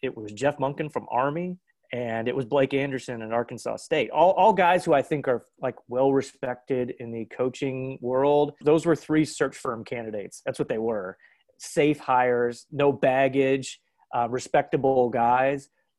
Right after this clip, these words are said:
But nobody who I think fans would be like, "Oh, wow, we got this guy. He's got incredible upside." And that was,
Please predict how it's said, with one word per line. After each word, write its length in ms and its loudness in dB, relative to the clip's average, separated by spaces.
But 240 2
nobody 520 4
who 200 2
I 100 2
think 260 -6
fans 360 -4
would 240 -4
be 140 -2
like, 180 -6
"Oh, 120 2
wow, 460 2
we 180 -4
got 240 -4
this 200 -12
guy. 220 -8
He's 180 -2
got 260 -4
incredible 500 -6
upside." 440 -8
And 200 -6
that 160 4
was, 220 0